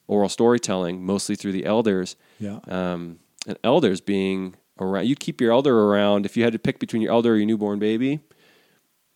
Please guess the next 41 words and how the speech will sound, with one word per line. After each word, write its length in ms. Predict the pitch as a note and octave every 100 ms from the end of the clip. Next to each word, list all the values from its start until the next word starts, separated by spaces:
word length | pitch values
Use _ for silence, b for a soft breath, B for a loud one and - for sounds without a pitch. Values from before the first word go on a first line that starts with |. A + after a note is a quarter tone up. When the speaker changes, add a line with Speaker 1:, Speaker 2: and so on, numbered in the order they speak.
| _
Speaker 1:
most 400 | G#2 G2+ A2+ A2+
of 60 | C3+
the 40 | C3+
time, 520 | C#3+ C3+ D#3 G3+ G3+ _ -
you 100 | G#2
had 120 | G2+
to 60 |
pick 180 | G#2 A#2
the 80 | A2+
elder 240 | B2 D#3 B2
because 300 | - G#2 F#2
they're 160 | G#2+
the 80 | A2
ones 220 | A2+ A2+
who 80 | G#2+
knew, 500 | G2 G#2 G#2 G#2+ A2+ _
had 180 | - A#2
the 60 | A#2+
knowledge 480 | G#2 G#2 A2 A2 -
to 60 |
get 160 | G2 -
you 40 | G2
through 260 | G#2+ G2
a 40 | F#2+
time 240 | - G2
of 80 | F#2
drought, 320 | F#2+ F#2+ -
time 160 | G2+ F#2+
of 60 |
famine, 420 | - G2+ G2+ F#2 - -
Speaker 2:
Right. 220 | G2+ F#2+
Speaker 1:
whatever, 460 | F#2 G2+ G2+ G#2+ G2
right? 180 | F#2 -
That 160 | G#2+
was 160 | G2+ F2+
valuable. 800 | E2+ F#2+ G2 G#2 G2 - - - b
Speaker 2:
Yeah. 220 | A2 G#2 - _
Speaker 1:
And 320 | F#2 F2 F2+ F2+
I 60 |
think 400 | F2 F#2+ F2 - _ _ _ _ _
we, 680 | - G2 G2 G2+ G2 G2 G#2